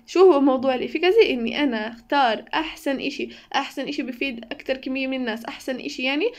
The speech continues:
بأقل سعر ممكن، هذا هو تعريف الإفيكاسي. طبعا إحنا صرنا عايدينه وزايدينه ألف مرة، إصحكم يجيكم الإفيكاسي بالامتحان ما تجاوبوه،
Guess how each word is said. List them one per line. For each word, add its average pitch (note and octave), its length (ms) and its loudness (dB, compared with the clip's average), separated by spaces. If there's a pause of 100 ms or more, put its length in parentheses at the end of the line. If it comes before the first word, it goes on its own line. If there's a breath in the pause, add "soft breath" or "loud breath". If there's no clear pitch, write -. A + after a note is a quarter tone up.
(220 loud breath)
بأقل A3+ 580 0
سعر E4 400 2
ممكن، A#3 420 -2
هذا C#4 280 0
هو C#4 140 -2
تعريف C4+ 420 -2
الإفيكاسي. D4 540 -2 (260 loud breath)
طبعا A#3+ 220 2
إحنا C#4+ 140 -4
صرنا C#4+ 240 -4
عايدينه C4+ 300 0
وزايدينه C4 380 -2
ألف D#4+ 140 -2
مرة، - 300 0
إصحكم D#4+ 360 0
يجيكم C4+ 480 0
الإفيكاسي B3+ 500 -6
بالامتحان A#3 460 -4
ما G#3+ 120 -6
تجاوبوه، A#3 400 -6